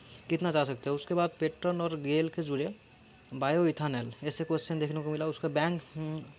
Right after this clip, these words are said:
bulk deposit limit of scheduled commercial banks earlier limit कितना हो सकता है, आरबीआई ने बोला था वो, अ, टू करोड़ से थ्री करोड़ के अंदर होगा। जिसका ईसीसी पीओ का exam है ना, यहाँ से देख लो question कैसे आ रहा है।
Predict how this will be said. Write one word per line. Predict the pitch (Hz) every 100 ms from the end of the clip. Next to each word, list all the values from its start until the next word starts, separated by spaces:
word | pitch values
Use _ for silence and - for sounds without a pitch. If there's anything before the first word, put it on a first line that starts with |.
| - - - 131
bulk | 151 175 160
deposit | 170 180 175 165
limit | 156 156 135 117
of | 143
scheduled | 143 - 160 160 180 190 175 156
commercial | 156 160 - 175 170 151
banks | 147 165 - - - - - -
earlier | 143 156 165 165 156
limit | 165 -
कितना | - 151 170
हो | 160
सकता | 156 160 -
है, | 165
आरबीआई | 147 147 160
ने | 165
बोला | 156 147
था | 147 175
वो, | 156 160 160 - - - - -
अ, | 139 143 139 139 - -
टू | 196
करोड़ | 196 190 185
से | - 190
थ्री | - 170
करोड़ | 175 175
के | 170 175
अंदर | 151 160
होगा। | 143 135
जिसका | 135 165 160 175
ईसीसी | 156 - 175 165
पीओ | 175 170 165
का | 165
exam | 160 143 160 151
है | 156
ना, | 170
यहाँ | 147 151
से | 160
देख | 147 151
लो | 151 135
question | 147 143 165 151
कैसे | 147 143 151
आ | 131
रहा | 135
है। | 123